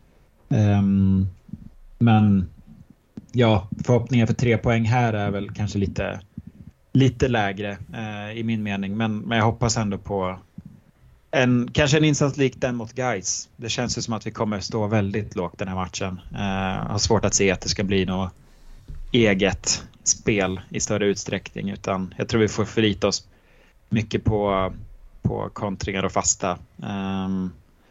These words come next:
och det känns verkligen som att kontringsspelet måste sitta här. Jag tycker det har varit lite skakigt med det på bortaplan ibland. Eh, att det,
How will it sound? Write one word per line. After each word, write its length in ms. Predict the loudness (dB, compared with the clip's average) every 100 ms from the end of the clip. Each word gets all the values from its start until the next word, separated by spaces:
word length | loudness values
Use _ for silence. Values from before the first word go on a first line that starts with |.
| _ _
och 180 | -2
det 60 | 2
känns 300 | 4 2 2
verkligen 300 | 0 2 0
som 140 | 2
att 100 | 0
kontringsspelet 840 | 2 2 2 -2 -2 0 2 0 -2
måste 560 | -2 -2 0 0 0
sitta 480 | 0 -2 -6 _ 0
här. 180 | 0 -2
Jag 160 | -6
tycker 220 | -4 -2 0
det 60 |
har 60 | 0
varit 120 | 0
lite 680 | 0 0 -2 0 2 2 -2
skakigt 640 | -2 -4 -4 -6 -8 -8
med 80 | -10
det 80 | -8
på 100 | -6
bortaplan 500 | -6 -6 -4 -2 -2
ibland. 340 | -4 -6 -8 -12 -12
Eh, 360 | -8 -6 -6
att 360 | -6 -8 -8 -8 -12 -20 _ _ _ _
det, 460 | -6 -2 -2 -2